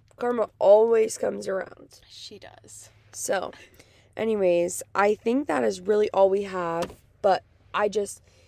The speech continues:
Speaker 1: I think this case is just so different than a lot of other cases, and, like, the, like, it was just so extreme.
Speaker 2: Yes.
Speaker 1: And it's just, yeah,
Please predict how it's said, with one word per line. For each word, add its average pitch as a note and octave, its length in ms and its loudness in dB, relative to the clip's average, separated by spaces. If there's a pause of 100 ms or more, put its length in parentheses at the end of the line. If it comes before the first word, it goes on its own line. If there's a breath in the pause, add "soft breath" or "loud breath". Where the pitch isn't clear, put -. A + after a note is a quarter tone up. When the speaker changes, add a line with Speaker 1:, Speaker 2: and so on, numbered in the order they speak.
(260 soft breath)
Speaker 1:
I A3 60 2
think A#3+ 160 -2
this A3+ 180 -4
case F#3+ 320 -6
is F#3 140 -6
just - 320 -10 (120)
so - 280 -4
different A#3 540 -2 (800)
than B3 140 -2
a C4 60 2
lot C4 200 0
of C#4 100 -2
other C4 240 -2
cases, B3+ 640 -4 (100)
and, G3 220 -6
like, F#3 240 -4 (460 soft breath)
the, A3 140 -6
like, F3+ 300 -2
it G#3+ 100 0
was G3+ 140 -4
just - 320 -10
so F3 220 0
extreme. A#3+ 720 -6 (580)
Speaker 2:
Yes. F3 460 -12
Speaker 1:
And F3+ 580 -2 (400)
it's - 280 -12
just, - 500 -12 (120)
yeah, A3 200 -10